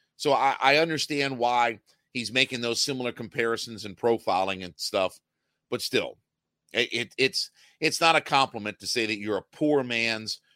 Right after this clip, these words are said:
Ryan Tannehill. I think, I think Desmond Ridder is going to show people that he's gonna be a much better quarterback than that. Again, is he gonna be a first ballot Hall of Famer?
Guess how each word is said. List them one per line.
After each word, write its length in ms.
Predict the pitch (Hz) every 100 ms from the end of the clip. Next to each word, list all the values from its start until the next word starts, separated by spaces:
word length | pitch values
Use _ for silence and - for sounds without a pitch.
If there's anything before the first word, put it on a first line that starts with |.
| _
Ryan 400 | 98 110 110 110
Tannehill. 680 | 101 117 101 95 76 76 64 - _ _ _ -
I 160 | 139
think, 260 | 170 156 117 117
I 120 | 151
think 180 | 151 120 101
Desmond 360 | 131 117 120
Ridder 320 | 113 104 92 - _ _ -
is 140 | 113
going 200 | 123 120
to 140 | -
show 320 | 104 135 131 123
people 480 | 110 92 78 80 73 -
that 120 | 104
he's 240 | 110 123
gonna 160 | 110 110
be 180 | 95 107
a 60 |
much 300 | 107 110 -
better 180 | 113 101
quarterback 560 | - 113 101 78 80 -
than 80 | 67
that. 200 | 67 - _ _ _
Again, 380 | 92 90 143 90 - _
is 60 | 113
he 60 | 143
gonna 120 | 147
be 100 | 135
a 40 |
first 300 | - 143 -
ballot 280 | 135 131 123
Hall 200 | 127 127
of 80 | 117
Famer? 320 | 131 131